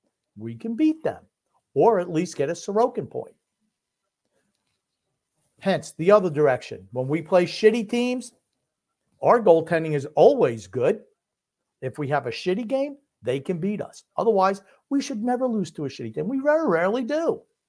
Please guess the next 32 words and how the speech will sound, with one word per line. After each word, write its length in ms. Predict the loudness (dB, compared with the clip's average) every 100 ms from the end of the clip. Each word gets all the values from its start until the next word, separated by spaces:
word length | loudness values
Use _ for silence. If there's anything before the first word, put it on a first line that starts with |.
| _ _ -10
When 120 | 0
our 120 | 0
goaltending 600 | 6 6 6 2 2 0
is 80 | 0
up 180 | -2 -2
to 60 | -8
snuff 280 | -2 -2
with 100 | -2
theirs, 240 | -2 0 0 -8 _ _
we're 160 | 4 6
more 220 | 6 4
talented 500 | 4 2 0 -2 -4
than 100 | -4
some 200 | -4 -4
of 80 | -4
the 60 |
bad 320 | -6 -6 -6 -12
teams. 320 | -20 -20 _ _ _
That's 140 | -10 -6
just 160 | -4
the 60 | -2
way 220 | -4 -4
it 180 | -8 -14 -20
is. 200 | -20 _ _ _ _ _ _ _ _ _ _ _ -2
Pittsburgh's 440 | -2 4 6 6 6
better 400 | 8 8 8 6
than 180 | 4
we 220 | 4 2 2
are. 260 | 0 -6 _ _ _ _ _ _
Way 380 | -2 4 8 8
be-, 140 | 8 4 4 -16 -20 _ _ _ _ -6
way 380 | -2 6 10